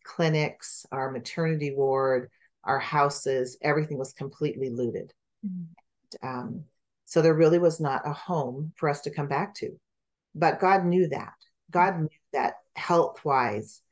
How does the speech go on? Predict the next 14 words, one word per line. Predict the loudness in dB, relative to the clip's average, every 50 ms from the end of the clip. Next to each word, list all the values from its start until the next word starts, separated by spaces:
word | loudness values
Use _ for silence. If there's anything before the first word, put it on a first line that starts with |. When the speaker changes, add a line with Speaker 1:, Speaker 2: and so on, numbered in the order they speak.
| _ _ _ _ _ _ _ 0
Speaker 1:
that | 2 2 2 2 0
was | 0 0 0 -2
not | -2 0 0 -2 -2 -4
the | -6
place | -2 0 0 0 0 -2 -6
we | -8 -8
needed | -6 -6 -8 -8 -10 -8
to | -8 -6
be. | -6 -6 -8 -10 -10 -14 -18 -20 _ _ _ -16
Speaker 2:
Yeah. | -16 -16 -14 -12 -12
Speaker 1:
And | -12 -12 _ _ _ _
we | 0 2 2 4 4 4 2 2 0 -2 -6 _ _ _ _ _ _ _ _ _ _ _ _ _ _ _ -14 -14 -14 -14 _ _ _ _ _ _ _
had | -10 -4 -2 0 0 0 0 2
already | 2 2 4 4 2 2 0 0 -4 -8 -12